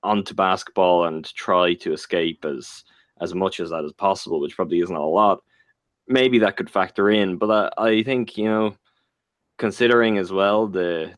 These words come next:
the niggling knee problems that are, we hope, gone, and it sounds like they are, there's no need to push him, and he's gonna be under an incredible strain emotionally for quite a long time, I'm sure, but it's gonna be at its rawest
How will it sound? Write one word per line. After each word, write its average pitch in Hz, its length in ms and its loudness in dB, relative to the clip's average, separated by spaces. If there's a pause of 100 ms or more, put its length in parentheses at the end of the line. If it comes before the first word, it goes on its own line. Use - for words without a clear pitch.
(140)
the 92 80 -8
niggling 87 460 -6
knee 98 180 -4
problems 92 480 -4
that 85 180 -2
are, 73 400 -4 (440)
we 95 120 -6
hope, 101 440 0
gone, 101 400 4
and 87 200 -2
it 76 200 -8
sounds 120 560 0
like 98 140 0
they 87 180 4
are, 82 260 2 (260)
there's 123 160 2
no 165 120 4
need 170 200 4
to 135 60 -2
push 107 400 0
him, 92 220 0
and 85 500 -8 (520)
he's 104 200 -4
gonna 117 220 2
be 104 140 0
under 90 260 -2
an 80 80 -8
incredible 80 500 -6
strain 82 540 -8
emotionally 82 840 -6 (440)
for 85 560 -4 (960)
quite 101 240 -8
a 110 60 -2
long 127 260 2
time, 101 260 2
I'm 87 120 -2
sure, 110 380 4
but 87 280 0
it's 85 120 -4
gonna 95 160 -2
be 85 120 -2
at 71 100 -6
its - 120 -16
rawest 78 680 -6